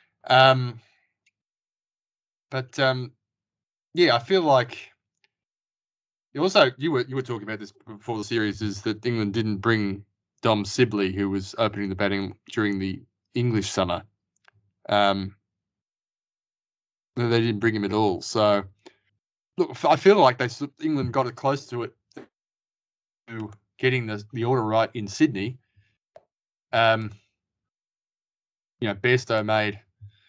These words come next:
a hundred and thirteen and forty-one, but he got hurt, so he couldn't play in the last Test match.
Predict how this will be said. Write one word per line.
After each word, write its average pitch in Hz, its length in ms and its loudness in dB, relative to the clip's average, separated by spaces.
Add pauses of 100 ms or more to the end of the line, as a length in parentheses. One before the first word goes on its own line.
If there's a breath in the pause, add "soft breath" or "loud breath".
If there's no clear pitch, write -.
(300 soft breath)
a 107 40 -10
hundred 120 200 0
and 104 100 -12
thirteen 117 480 -4
and 101 80 -12
forty-one, 104 1500 -6
but 110 280 -8 (220)
he 123 100 -10
got 107 200 -4
hurt, 117 300 -4 (120)
so 110 400 0
he 117 120 -8
couldn't 107 240 -10
play 107 180 -2
in 104 40 -6
the 104 60 -8
last 113 260 -2
Test 101 240 -8
match. 107 260 -8